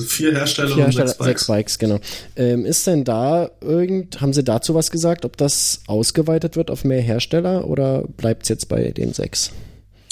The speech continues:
Speaker 1: Äh, doch, das wird auf jeden Fall ausgeweitet. Das waren quasi so sechs exklusive Partner, mit denen sie das gelauncht haben.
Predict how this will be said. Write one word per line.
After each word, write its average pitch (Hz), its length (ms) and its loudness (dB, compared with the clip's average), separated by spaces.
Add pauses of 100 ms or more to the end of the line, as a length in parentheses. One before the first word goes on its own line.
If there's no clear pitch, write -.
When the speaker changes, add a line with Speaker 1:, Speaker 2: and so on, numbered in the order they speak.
Speaker 1:
Äh, 123 180 2
doch, 123 140 -2
das - 220 -4
wird 120 160 2
auf 113 120 -2
jeden 117 160 2
Fall 117 200 0
ausgeweitet. 110 640 -4
Das - 120 -6
waren 113 140 0
quasi 113 300 0
so 113 320 -2
sechs - 480 -2
exklusive 123 640 0
Partner, 123 520 0
mit 120 200 -2
denen 120 120 0
sie 127 120 -6
das 127 160 0
gelauncht 120 480 0
haben. 127 280 0